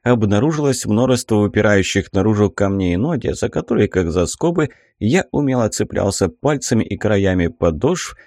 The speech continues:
и десятиметровый спуск вниз одолел так же ловко и сноровисто, как бывалые серые. Но услышанные на последних метрах спуска звуки схватки под ногами заставили меня чуть замешкаться, выжидая дополнительные несколько секунд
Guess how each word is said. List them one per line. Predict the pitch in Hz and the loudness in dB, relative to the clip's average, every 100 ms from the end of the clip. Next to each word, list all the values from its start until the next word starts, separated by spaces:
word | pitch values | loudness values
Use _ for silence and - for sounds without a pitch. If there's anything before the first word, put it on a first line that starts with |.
| _ - | _ -4
и | 151 | -2
десятиметровый | 135 127 - 135 139 127 180 147 123 | 0 -4 -2 -2 -2 -2 -4 0 -2
спуск | - - 113 - - | -2 -2 -2 -2 -8
вниз | 104 190 - | -4 -4 -4
одолел | 180 139 160 143 | -4 -2 -2 -2
так | - 147 143 | -2 -2 0
же | 123 | 0
ловко | 123 117 - 107 | 2 0 0 0
и | 95 | 0
сноровисто, | - 87 113 143 113 - 117 | 0 -2 0 0 0 -2 -4
как | 117 101 | 0 -2
бывалые | 82 90 98 98 95 98 101 | 0 2 4 4 2 2 0
серые. | 110 - 139 95 90 87 _ _ _ - | -2 -2 0 2 0 -2 _ _ _ -2
Но | 113 190 | 0 0
услышанные | - - 202 180 - 160 | -2 -2 -4 -2 -4 -2
на | 139 135 | -2 -2
последних | 139 - - - 117 - | -2 -4 -6 -2 -2 0
метрах | 120 123 - 104 | 0 0 0 -2
спуска | - - 120 - - 92 | -4 -2 -4 -2 -2 -2
звуки | 80 113 - 95 | 0 -4 -2 -4
схватки | - - 113 120 - 92 | -4 0 0 0 -2 -6
под | - 87 - | 0 -2 0
ногами | 80 87 156 156 143 _ _ | -4 -4 -4 -4 -6 _ _
заставили | - 92 139 160 - 131 123 127 | -4 0 0 -2 -2 0 2 2
меня | 123 117 | 2 2
чуть | 110 - 113 | 0 0 -2
замешкаться, | 92 101 110 175 - 95 - 92 | 0 0 0 -2 -4 -6 -2 0
выжидая | 95 90 90 95 92 | 0 0 0 2 0
дополнительные | 85 98 95 101 110 110 101 95 95 | 0 -2 2 2 2 2 0 0 0
несколько | 98 87 - 90 | 0 -2 -2 -4
секунд | - 80 - 143 | -2 -6 -2 -4